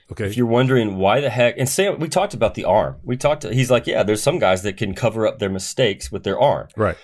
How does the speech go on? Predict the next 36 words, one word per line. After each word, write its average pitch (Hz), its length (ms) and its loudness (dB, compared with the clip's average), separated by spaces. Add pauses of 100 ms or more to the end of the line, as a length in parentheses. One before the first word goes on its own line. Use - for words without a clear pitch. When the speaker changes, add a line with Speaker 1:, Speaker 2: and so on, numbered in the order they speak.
(200)
Speaker 2:
But 123 100 2
he 120 80 2
said, 117 160 0
"Over 107 280 0
time, 101 680 0
that 98 280 0
reveals 110 420 -4
itself." - 640 -10
And 98 480 0
if 101 160 -6
you're 127 120 -2
wondering 139 360 0
why 107 200 4
the 113 100 -2
heck 113 180 -2
Sam 107 200 -4
Ehlinger 107 400 -2
is 110 80 -6
the 98 80 -12
Colts' 104 280 -10
backup 95 380 -2
quarterback 104 420 -2
right 92 220 0
now, 98 440 -4 (220)
without 107 280 2
a 131 40 2
great 113 280 2
arm 101 340 2
and 95 140 -6
without, 95 480 0 (480)
you 113 100 -6
know, 104 260 0
maybe 120 240 2
a 113 60 2
lot 107 140 2
of 98 80 -4